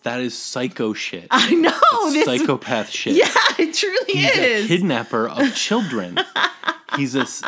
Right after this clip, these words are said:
Speaker 1: he's, he's not a good person. They're baby, like, return, use your superpowers to return the baby.
Speaker 2: Well, he doesn't have superpowers.
Speaker 1: He can fly.
Speaker 2: With fairy dust.
Speaker 1: Yeah, Green Lantern can fly with a ring. He's a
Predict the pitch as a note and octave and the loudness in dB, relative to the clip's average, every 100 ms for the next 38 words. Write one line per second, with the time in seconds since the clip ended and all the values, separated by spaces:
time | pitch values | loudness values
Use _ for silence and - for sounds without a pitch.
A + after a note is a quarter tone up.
0 | - - C3+ B2 G#2+ C#3 C#3+ B2+ C3 C#3+ | -6 -4 -2 -2 -6 -6 -4 0 2 2
1 | F3 D3 B2+ E3+ G#3 C3+ F#2+ - - - | 2 0 -2 -2 -4 -4 -6 -10 -20 -20
2 | - F3+ - D#2 - - D#3+ E3+ F3+ D#3 | -20 -20 -20 -20 -20 -6 -2 0 0 -2
3 | E3 A3+ A3 - D#3 C#3+ E3 E3+ - - | 0 2 0 0 -4 -4 -2 -4 -4 -6
4 | D#3+ E3+ D3+ E3+ G3 F3+ G3 - A3 A3 | -6 -4 -2 -2 -2 -4 -8 -6 -4 -4
5 | G#3 E3 G2 C3+ G#2 - - - _ _ | -4 -6 -6 -6 -8 -12 -16 -20 _ _
6 | _ _ - C3 B2 A2 - D3+ E3 F3+ | _ _ -10 -6 -6 -8 -6 -2 -2 -2
7 | E3 D3 F#3+ G3+ G2+ F#2 A2+ E4 G4 F#4 | -4 -4 -2 -2 -4 -10 -8 -6 -6 -4
8 | C4 - - C#4+ B3+ F3 - E2 G#2+ - | -6 -6 -6 -6 -6 -10 -10 -10 -8 -8
9 | A#3+ A#3 D4 C#4+ G4 B4+ C5+ D#4+ A#3+ G4+ | -4 0 0 0 0 2 2 0 2 2
10 | C#5 C#5 C5+ D5 C#5 E4+ A#3+ A3+ A#4 - | 2 4 4 4 2 2 2 2 0 -6
11 | - - _ _ _ - A4 A#4+ D#3 A3+ | -10 -14 _ _ _ -4 -2 -2 0 0
12 | C4 B3 D4+ C4+ A3+ G#3+ G#3 G#3 G#3+ G#3+ | 2 2 0 0 0 0 0 0 0 2
13 | A3 D4 B3+ A2 G2+ B2+ G3+ | 2 0 0 -4 -8 -6 -6